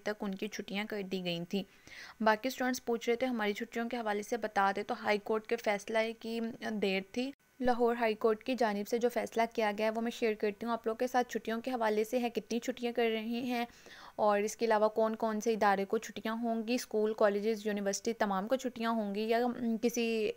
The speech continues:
एक इंस्टीट्यूट को हो जाएंगी या किसी एक शहर में होंगी या तमाम पंजाब बोर्ड्स को होंगी।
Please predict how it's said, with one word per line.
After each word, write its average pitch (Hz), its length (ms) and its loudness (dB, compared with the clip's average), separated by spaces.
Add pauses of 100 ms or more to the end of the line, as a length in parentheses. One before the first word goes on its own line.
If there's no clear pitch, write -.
एक 208 240 4
इंस्टीट्यूट 208 460 -2
को 214 160 2
हो 214 100 2
जाएंगी 175 420 -2 (320)
या 240 60 8
किसी 247 280 0
एक 214 180 -2
शहर 240 220 -2
में 233 140 2
होंगी 233 220 0
या 240 120 4
तमाम 208 480 2
पंजाब 196 400 2
बोर्ड्स 180 260 -2
को 202 160 -6
होंगी। 156 360 -6